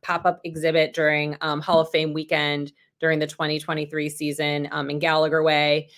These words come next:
And now we're expanding on the archive rooms at convention in twenty twenty-four and adding these, like, history classes with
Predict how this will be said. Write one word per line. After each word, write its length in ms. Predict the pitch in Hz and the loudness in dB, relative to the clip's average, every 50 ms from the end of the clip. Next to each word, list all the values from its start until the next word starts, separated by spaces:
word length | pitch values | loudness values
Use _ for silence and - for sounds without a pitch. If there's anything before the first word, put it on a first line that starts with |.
| - - - _ _ - | -20 -20 -20 _ _ -4
And 160 | 170 175 175 | -2 0 2
now 340 | 175 170 170 165 165 160 160 | 4 4 6 8 8 6 6
we're 240 | 165 160 170 165 156 | 6 4 2 2 2
expanding 600 | 156 - - - - 165 160 160 160 160 156 151 | 0 -4 -10 -4 -2 -2 -2 0 -2 -2 -2 -2
on 80 | 151 151 | -2 -4
the 80 | 147 | -2
archive 400 | - 151 147 147 165 151 143 139 | -2 -4 -4 -2 -2 -2 -2 -2
rooms 420 | 147 143 143 139 139 135 135 135 - | -2 -2 0 0 -2 -2 -6 -8 -10
at 140 | - - | -12 -8
convention 440 | - 156 147 143 139 143 - - 143 139 | -8 -6 -4 -4 -4 -6 -8 -8 -8 -8
in 60 | 139 | -8
twenty 280 | - - 143 143 139 | -8 -6 -6 -6 -6
twenty-four 420 | 143 - 139 139 - - 147 139 131 | -6 -6 -8 -8 -4 -2 -2 0 0
and 100 | 135 127 | -2 -2
adding 320 | 135 143 143 139 139 139 | 0 0 0 0 -2 -2
these, 200 | 131 139 135 - | -6 -8 -6 -4
like, 240 | 143 135 127 - - | -4 -4 -4 -4 -10
history 460 | _ - - 147 - - 151 139 131 131 | _ -20 -18 -18 -16 -10 -8 -8 -8 -6
classes 420 | - 143 131 127 - - - - | -6 -8 -8 -8 -10 -12 -14 -14
with 80 | 143 | -14